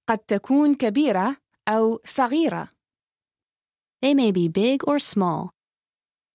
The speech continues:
Speaker 1: قد تكون مصنوعة من الخشب أو الحجر أو أشياء أخرى.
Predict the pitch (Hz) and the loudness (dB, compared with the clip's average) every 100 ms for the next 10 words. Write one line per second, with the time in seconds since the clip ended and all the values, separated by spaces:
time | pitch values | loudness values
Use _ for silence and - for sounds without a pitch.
0 | _ _ _ _ _ _ 240 - 240 - | _ _ _ _ _ _ -4 -2 -4 0
1 | 254 240 233 220 - 262 302 202 214 233 | 2 2 2 -2 0 2 2 2 -2 -2
2 | 220 220 202 - 233 330 294 - _ _ | 0 0 -2 -4 -2 -2 -2 -6 _ _
3 | _ - 214 202 202 - 254 311 320 _ | _ -2 0 0 0 -2 0 -2 -4 _
4 | _ _ 233 233 226 - 262 302 311 - | _ _ 0 0 -2 -2 0 0 0 -4
5 | 277 196 170 | -8 -6 -6